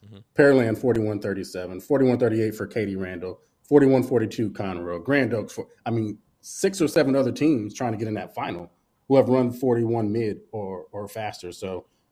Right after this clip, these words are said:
Speaker 2: y-, you're gonna have to be on your game. This is a,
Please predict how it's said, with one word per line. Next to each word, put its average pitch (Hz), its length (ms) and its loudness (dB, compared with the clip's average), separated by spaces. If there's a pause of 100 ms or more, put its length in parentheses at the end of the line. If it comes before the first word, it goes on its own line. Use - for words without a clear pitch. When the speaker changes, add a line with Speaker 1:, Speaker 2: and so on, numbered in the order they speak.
(160)
Speaker 2:
y-, 104 160 -14
you're 123 160 -2
gonna 165 120 4
have 139 80 2
to 135 60 -2
be 120 160 0
on 123 140 4
your 107 120 -2
game. 113 500 -6 (520)
This 143 220 2
is 139 160 2
a, 117 240 4